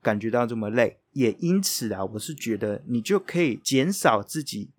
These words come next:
以前一般在外面工作的时候的休息时间，稍微减少一点。如果你有跟我一样有午休时间的话，在这段时间好好的感受生活、看剧啊什么都可以。但是如果只是单纯的真的是累到那种很想睡觉，然后去睡觉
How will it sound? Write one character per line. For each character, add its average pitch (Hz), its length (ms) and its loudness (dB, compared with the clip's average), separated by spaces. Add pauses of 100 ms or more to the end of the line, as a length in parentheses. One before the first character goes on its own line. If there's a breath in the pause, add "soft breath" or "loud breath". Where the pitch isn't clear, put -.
以 123 140 -6
前 107 240 -6
一 147 80 -2
般 123 260 0
在 135 120 4
外 123 160 2
面 120 120 -2
工 113 200 -2
作 120 180 2
的 101 80 -2
时 95 100 -2
候 113 140 2
的 101 240 -6
休 - 240 0
息 117 180 -6
时 98 200 -10
间， 104 320 -4 (440)
稍 165 200 2
微 156 100 4
减 110 220 -2
少 101 260 -6
一 101 40 -6
点。 - 220 -8 (360)
如 123 120 -2
果 135 140 2
你 117 120 0
有 123 140 4
跟 131 300 0
我 113 100 2
一 113 40 0
样 123 140 0
有 110 120 0
午 101 220 -4
休 117 180 -2
时 110 160 -10
间 110 140 -4
的 107 40 -6
话， 117 120 -2
在 143 160 0
这 147 160 -2
段 135 120 0
时 113 140 -8
间 120 140 -4
好 95 180 -6
好 110 140 0
的 110 100 0
感 98 220 -6
受 104 160 -2
生 110 340 -2
活、 - 340 -4 (280)
看 107 240 -4
剧 107 240 -2
啊 98 100 -6
什 98 100 -10
么 101 140 -8
都 127 140 -2
可 117 160 -2
以。 101 80 -4
但 127 160 -4
是 131 160 -10
如 123 180 0
果 139 160 4
只 101 160 -8
是 120 80 -4
单 127 260 0
纯 113 220 -6
的 104 100 -4
真 113 160 -6
的 110 80 -4
是 117 180 -6
累 113 220 0
到 110 260 0
那 113 100 -2
种 107 120 -4
很 104 120 -6
想 104 120 -6
睡 107 220 -4
觉， 107 140 -4
然 101 100 -8
后 104 80 -8
去 113 100 -8
睡 101 220 -8
觉 101 260 -4